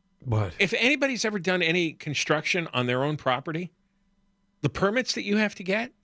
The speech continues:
Speaker 1: Oh, yeah, you're right.
Speaker 2: The red
Speaker 1: They will
Speaker 2: tape,
Speaker 1: cite you,
Speaker 2: right?
Speaker 1: yeah.
Speaker 2: I mean, if, if, if I built one of those on my front yard,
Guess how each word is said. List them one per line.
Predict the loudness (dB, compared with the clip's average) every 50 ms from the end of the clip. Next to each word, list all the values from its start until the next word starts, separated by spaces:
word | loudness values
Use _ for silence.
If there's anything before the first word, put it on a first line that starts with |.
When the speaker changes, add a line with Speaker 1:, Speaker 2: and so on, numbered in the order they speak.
| _ 2
Speaker 1:
Oh, | 4 4 6
yeah, | 6 6 6 4
you're | 4 4 2 4
right. | 4 4 4
Speaker 2:
The | 4
red | 4 4
Speaker 1:
They | 4 4
will | 6 4
Speaker 2:
tape, | 4 4 4
Speaker 1:
cite | 4 4 4 4 2 2 2
you, | 4
Speaker 2:
right? | 4 4 4
Speaker 1:
yeah. | 4 4 4 4 2 0 -4 -2 0
Speaker 2:
I | 2
mean, | 2 2 2 0 2
if, | 2 2 2 0 _ -2
if, | -2 -2 -2 _ 0
if | 4 4 4 2 0 -10 -2 0
I | 2 2 2
built | 0 0 -2 -2 -2 -2 -2 -2
one | 0 0 2
of | 4
those | 4 4 2 2 0
on | 2 2
my | 2 2
front | 0 0 0 0 0 2
yard, | 2 2 4 4 4 2 2 0 -2